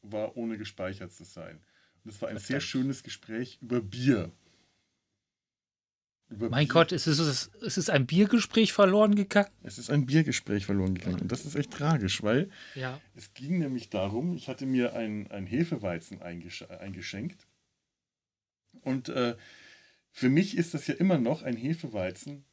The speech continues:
Speaker 1: einfach ein Hefe. Weil,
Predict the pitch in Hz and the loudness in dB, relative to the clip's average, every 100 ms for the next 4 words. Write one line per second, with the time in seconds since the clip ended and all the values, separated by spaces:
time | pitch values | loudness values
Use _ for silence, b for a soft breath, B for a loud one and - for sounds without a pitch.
0 | _ 117 120 135 - 135 104 123 113 90 | _ -10 -8 -10 -8 -6 2 2 2 -6
1 | - _ _ _ _ _ _ _ _ _ | -10 _ _ _ _ _ _ _ _ _
2 | _ - 104 104 120 170 | _ -4 0 4 4 2